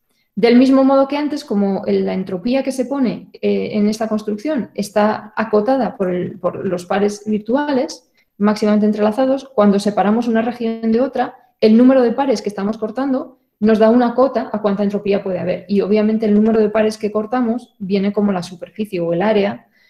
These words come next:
el perímetro en este caso, porque estamos en dos dimensiones, el perímetro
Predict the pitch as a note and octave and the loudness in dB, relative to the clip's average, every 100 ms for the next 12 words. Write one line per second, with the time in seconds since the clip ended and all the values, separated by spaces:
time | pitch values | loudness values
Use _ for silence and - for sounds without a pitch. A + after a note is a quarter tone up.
0 | _ G#3 - G3 B3 G#3+ F#3+ F3+ - - | _ 0 2 4 4 4 2 0 -4 -4
1 | A#3 A#3 F#3+ - _ F3 F3 F3 E3 E3+ | -4 -4 -10 -12 _ -12 -10 -10 -8 -8
2 | E3+ F3+ F3+ E3+ G#3 G#3+ G#3+ F#3 E3+ F#3+ | -8 -8 -8 -8 -2 0 0 -2 0 2
3 | G#3+ G3+ G3+ A3 | 2 2 0 -2